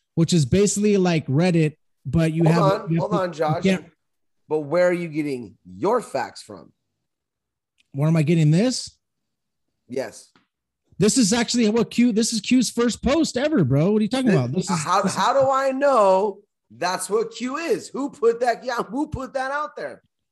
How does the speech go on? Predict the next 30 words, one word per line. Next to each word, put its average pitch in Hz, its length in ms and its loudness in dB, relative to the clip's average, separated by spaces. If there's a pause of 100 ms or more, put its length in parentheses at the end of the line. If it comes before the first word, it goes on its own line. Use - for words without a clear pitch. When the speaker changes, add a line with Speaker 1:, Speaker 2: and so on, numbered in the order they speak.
(160)
Speaker 2:
Who - 440 -6 (100)
Speaker 1:
Well, 175 140 4
Speaker 2:
put 240 160 2 (220)
that 170 280 -4
out 147 240 -10
there? 98 220 -18 (640)
Speaker 1:
all 226 180 0
I'm 269 140 2
doing 240 200 2
is 196 120 2
giving 220 240 0
an 185 60 0
intro 208 380 0
to 175 140 -2
the 170 100 0
beginning 180 460 2
of 151 80 0
Speaker 2:
That's 151 140 0
Speaker 1:
what 202 100 0
Speaker 2:
what 190 100 -2
I'm 214 60 6
saying, 247 200 6
Speaker 1:
QAnon 165 180 4
Speaker 2:
like, 139 80 4
Speaker 1:
was, 127 200 4
Speaker 2:
who 110 100 -4
Speaker 1:
bro. 156 120 2
Speaker 2:
put - 80 -6
Speaker 1:
Q. 277 280 6
Speaker 2:
that, 117 280 4